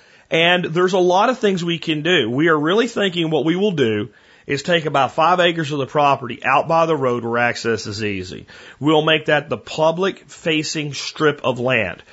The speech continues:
We will subdivide that five acres and sell it to ourselves in a sub-corporation that the primary corporation will own. We will do all real improvements, utilities and things like that on that five acres. So there'll be a laundromat down there.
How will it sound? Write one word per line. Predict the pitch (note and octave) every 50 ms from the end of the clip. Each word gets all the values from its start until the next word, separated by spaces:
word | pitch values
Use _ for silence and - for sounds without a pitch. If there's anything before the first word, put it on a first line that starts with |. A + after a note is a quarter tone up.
| - - - - - - -
We | C3+ D3+ D#3+
will | D#3 C#3 C3+
subdivide | - - - - F#3+ G#3+ A#3+ A#3+ B3 G#3+ F3 E3+ D#3 D3+ D3 C#3
that | C#3 C3+ -
five | - - C3+ B2+ A#2+ B2 B2
acres | A#2 A2 G#2+ G#2 A#2 A2+ - -
and | - B2+ A#2
sell | - - - F3+ E3+ F3 E3+
it | D3 - -
to | - D#3+ C#3+ B2
ourselves | B2+ B2+ B2 - - - E3+ E3+ D#3 C#3+ B2 B2+ C3 B2+
in | B2+ B2
a | A2+
sub-corporation | - - E3 D#3 D3+ D3+ - - B2+ A#2 A2 A2+ A2+ A2+ A2 G#2+ G#2 - G#2 A#2 A#2
that | A#2 A2+
the | - A2+
primary | - - C3+ C#3 C#3+ C#3+ C#3 B2+ A#2+ A2+
corporation | A2 - A2+ A2 G#2+ - G#2+ A2 G#2 G2 G2 - - G#2
will | G2 G2+ - -
own. | G2 G2 F#2+ G2 A2 B2+ C3 - - - - - - - - - - -
We | C#3 D3
will | D#3 D#3+
do | D#3+ D#3+ E3 -
all | D3+ E3+ F3 F3+ F3+ F3+ E3+ F3+ - _ _ _ _
real | - B2 C3 D#3 F#3 G#3 G3+ G3+
improvements, | F3+ D3 - - F#3 F#3 E3 C3 A#2 - -
utilities | C3 A#2+ - - F3 F3 E3+ E3 D#3+ D#3 D3 C#3 B2+
and | C3 A#2+
things | - D3 C#3 C3+ C#3
like | C3 B2+
that | C#3 C3 B2
on | B2 B2
that | A#2+ F#2+ -
five | - B2+ A#2 A2+ A#2
acres. | C3+ C#3 C#3 C#3 - G2+ F#2+ -
So | - C3+ B2 A2+
there'll | - - - - -
be | E3 G#3
a | G3+
laundromat | F3+ F3 F#3+ G#3 G#3+ E3+ D3+ C3+ A#2 A2 G2 F#2+ -
down | - C2 A1+ - - -
there. | - -